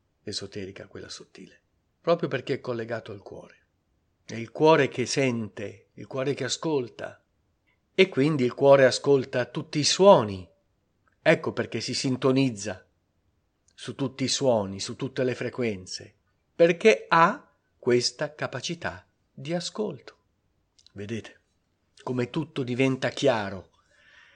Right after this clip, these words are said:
cammin facendo. Chiaro e semplice, perché la semplicità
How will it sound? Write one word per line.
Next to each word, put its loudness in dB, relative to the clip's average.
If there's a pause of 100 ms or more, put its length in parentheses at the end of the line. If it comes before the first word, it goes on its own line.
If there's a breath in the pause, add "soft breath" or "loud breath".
(140 soft breath)
cammin 4
facendo. -8 (680)
Chiaro 2 (320)
e 4
semplice, -2 (1200)
perché -4
la 2
semplicità -2